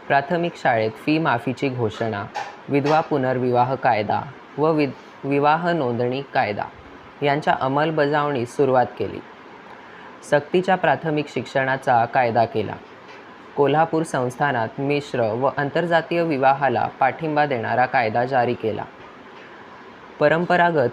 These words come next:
कुलकर्णी वतने रद्द करून पगारी तलाठी नेमण्याचा हुकूम जारी केला.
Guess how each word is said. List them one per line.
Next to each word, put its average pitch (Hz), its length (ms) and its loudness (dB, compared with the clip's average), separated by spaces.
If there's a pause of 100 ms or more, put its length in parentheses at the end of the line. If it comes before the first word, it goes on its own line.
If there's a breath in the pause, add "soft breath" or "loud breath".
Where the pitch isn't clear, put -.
(120)
कुलकर्णी 151 500 2
वतने 120 480 0
रद्द 143 240 0
करून 120 460 0
पगारी 147 540 0
तलाठी 127 540 2
नेमण्याचा 117 540 -2
हुकूम 151 420 -2
जारी 117 280 2
केला. 107 280 -6